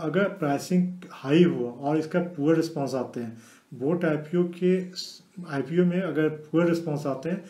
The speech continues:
तो उसका negative impact पायलट tech पे भी आएगा। तो या फिर हो सकता है कि इसी segment में जो आप देख रहे हैं कि handset है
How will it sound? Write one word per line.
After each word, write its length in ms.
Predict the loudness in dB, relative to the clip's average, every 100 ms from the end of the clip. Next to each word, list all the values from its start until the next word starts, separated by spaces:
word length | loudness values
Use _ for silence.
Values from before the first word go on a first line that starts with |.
| -20 -20 -10
तो 60 | -8
उसका 320 | -8 -4 0
negative 520 | 2 2 0 0 -2 -2
impact 480 | -2 0 0 0 -2
पायलट 360 | 0 0 0
tech 160 | -4 -2
पे 80 | -2
भी 180 | 0 -2
आएगा। 340 | -2 -6 -8 -12 -20 -20 -20 -20 -20 _ _ _ _ _
तो 160 | -2 -2 0
या 180 | 4 4
फिर 120 | 4
हो 100 | 0 0
सकता 300 | -2 2 2
है 100 | 2
कि 120 | -2 -4
इसी 220 | 0 0
segment 480 | 2 2 4 2 2
में 80 | 0
जो 180 | 2 4
आप 120 | 4
देख 200 | 0 0
रहे 100 | 0
हैं 100 | 0 0
कि 100 | 0
handset 600 | 0 -4 -2 -2 0 0
है 320 | 2 0